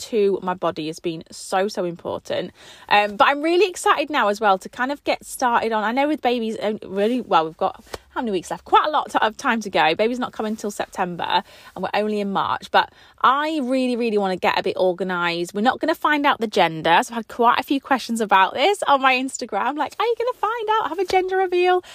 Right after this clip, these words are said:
I actually was really tempted this time round. I said to Adrian, like, "Oh, shall we just find out?" Because with Cease and Sunny, we didn't. And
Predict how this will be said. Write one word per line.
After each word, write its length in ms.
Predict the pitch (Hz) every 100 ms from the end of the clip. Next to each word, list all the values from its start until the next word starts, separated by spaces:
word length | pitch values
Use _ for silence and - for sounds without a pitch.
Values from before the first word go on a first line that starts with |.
| - -
I 200 | 269 381 370
actually 480 | - - 226 170 165
was 240 | 180 180
really 480 | 175 196 180 185 180
tempted 680 | - 220 180 - 156 170 175
this 200 | 196 -
time 300 | 185 170 175
round. 340 | 160 156 170
I 60 | 185
said 160 | 185
to 120 | - 190
Adrian, 420 | 175 - 160 160
like, 220 | 160 - _ _ _ -
"Oh, 200 | 226 190
shall 180 | -
we 100 | 359
just 240 | 370 381 -
find 320 | 330 294 262
out?" 260 | 180 - -
Because 220 | 190 196
with 120 | 294
Cease 300 | - 339 -
and 100 | 311
Sunny, 420 | - 175 - - - - - -
we 140 | 202 190
didn't. 500 | 190 - 165 165 -
And 240 | 196 202